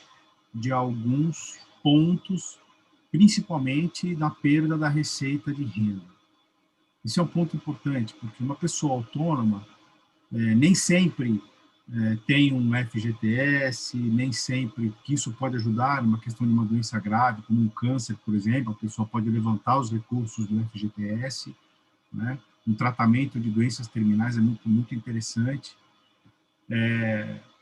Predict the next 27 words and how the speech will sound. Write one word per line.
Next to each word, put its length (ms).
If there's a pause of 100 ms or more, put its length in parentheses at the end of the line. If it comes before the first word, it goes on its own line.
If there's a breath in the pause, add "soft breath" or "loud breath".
(160)
então, 540
existem 380
alguns 340
pontos 380
que 80
a 40
gente 220
tem 140
que 360 (400)
tomar 260
cuidado. 440
O 40
primeiro 360
deles 680 (440)
seria 580 (300)
defender 420
a 100
receita. 720 (840)
Esse 140
é 60
o 20
primeiro 340
ponto. 380 (640)
Vamos 220
defender 500
a 80
renda 480